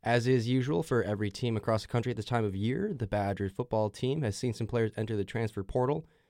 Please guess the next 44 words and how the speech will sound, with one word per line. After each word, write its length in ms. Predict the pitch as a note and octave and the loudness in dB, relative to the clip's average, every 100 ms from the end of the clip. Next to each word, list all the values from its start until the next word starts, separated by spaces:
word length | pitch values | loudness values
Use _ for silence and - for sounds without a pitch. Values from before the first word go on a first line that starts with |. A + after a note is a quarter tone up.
| _ _ - | _ _ 0
Amon 380 | A2+ A#2 A#2+ A#2 | 4 6 6 6
Williams, 440 | C#3 C#3 D#3 D#3 | 6 6 2 -2
Skylar 360 | - A2+ G#2+ G2 | 0 2 2 2
Bell, 320 | G#2+ B2+ D#3+ | 2 4 2
and 180 | G#2 F#2+ | 0 -2
Chimere 340 | - A#2+ G#2+ G2 | 0 0 2 0
Dike 460 | A#2+ A#2+ D#3+ E3 - | -2 -2 0 0 -2
are 180 | G2+ | -2
some 260 | G2 - A3+ | -2 0 0
of 80 | D3 | 0
the 80 | - | -2
players 380 | G#2 F#2 E2+ | -2 -2 -4
looking 280 | F2 F2+ E2+ | -6 -6 -6
for 120 | E2 | -4
new 160 | F2+ F#2 | -4 -2
opportunities 680 | E2 - - B2 D#3 G#3+ D3+ | -4 -8 -4 -2 -2 -4 -4
in 100 | F#2+ | -4
the 120 | F#2 | -2
N 80 | F2 | -6
C 120 | - | -6
double 260 | F#2 F2 C3+ | -4 -2 -2
A. 100 | F#3+ - _ _ _ _ _ - | -2 -10 _ _ _ _ _ -2
We 100 | C3+ | 4
thank 220 | E3+ F3+ | 4 4
them 160 | F3 E3+ | 4 2
for 140 | D#3+ | 2
their 100 | C#3 | 2
contributions 640 | - D3+ C3+ D3+ D3 D3 B2+ | 2 0 2 0 2 0 0
and 120 | B2 | -2
effort 360 | B2+ C#3 A#2+ - | -2 0 0 0
while 220 | A2+ G#2 | 2 2
members 440 | G#2 G#2+ A2 B2 G#2+ | 2 2 2 0 0
of 140 | F#2 | -2
the 80 | F2+ | -2
Badgers 500 | A2 A#2 B2 F3+ D3 | 2 2 0 -4 -2
and 160 | G#2+ | 0
wish 160 | A2+ A#2+ | 0 0
them 260 | A#2 G#2 G#2+ | 0 0 0
luck 240 | D#3 - | -2 -2
wherever 380 | G#2 B2 D3+ F#2+ | -2 0 0 0
they 200 | F2+ F#2 | 0 -2
may 140 | G2 | -2
end 220 | F#2 A2 | -2 -6
up. 200 | F2+ - | -8 -10